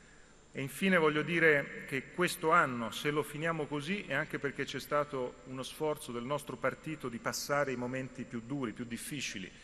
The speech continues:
E anch'io, come è stato detto prima, voglio ringraziare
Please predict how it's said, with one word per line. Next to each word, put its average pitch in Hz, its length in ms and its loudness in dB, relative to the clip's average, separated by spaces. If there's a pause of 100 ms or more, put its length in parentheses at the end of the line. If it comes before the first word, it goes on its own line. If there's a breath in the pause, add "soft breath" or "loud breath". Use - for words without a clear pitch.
(380 loud breath)
E 127 240 -4
anch'io, 131 580 -4 (440 loud breath)
come 113 180 -8
è 113 40 -4
stato 120 220 -2
detto 135 300 -4
prima, 165 380 -2
voglio 135 280 -2
ringraziare 139 800 0